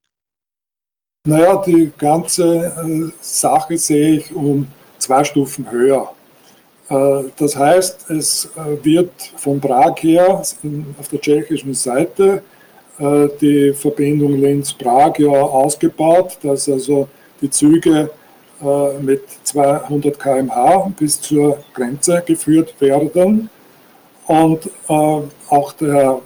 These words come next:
Verkehrs-, äh, Landesrat hat also jetzt gesehen, dass man da auch weiterdenken muss, wie schaut's dann von der Grenze aus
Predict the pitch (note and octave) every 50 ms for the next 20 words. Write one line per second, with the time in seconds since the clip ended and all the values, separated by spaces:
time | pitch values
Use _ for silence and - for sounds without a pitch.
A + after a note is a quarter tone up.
0 | _ _ - - D3 C#3+ - D3 D3 D#3+ - - - - - - - - D#3 D#3
1 | D3+ D#3+ D#3+ D#3 D3 C#3 D#3 E3 E3+ E3 - D#3+ D3+ D#3 D#3+ E3+ E3 - - D3
2 | D3 C#3+ - - D3 C#3+ C#3+ D3 C#3+ D3 C#3+ C#3 C#3 - - _ _ _ _ _
3 | _ _ _ - C#3 B2+ - C#3 C3+ C3+ D#3 E3+ F3+ F#3 F#3 - _ _ - _
4 | _ - - - D3 C#3+ - - D3+ D3+ D3 D3 C#3+ C#3+ D#3 D#3 C#3+ - - B2
5 | B2 C3+ C#3 - E3 E3+ - D#3+ D#3+ E3 D#3+ - - D#3+ D#3 D3+ D#3 D#3+ E3 D#3+
6 | - - - - - _ _ _ _ _ - C3+ C#3 D#3 E3 C#3+ - - D3 D3
7 | D3 D3 - - - D3 C#3+ C#3+ D3 D3+ D#3+ D#3 - - C#3+ C#3 C#3+ C#3+ - B2+
8 | C3+ C3 C#3+ D3 - - - D#3 D3 D3 D3 - - _ _ _ - C3 B2 C3
9 | C#3 D3 D3 - -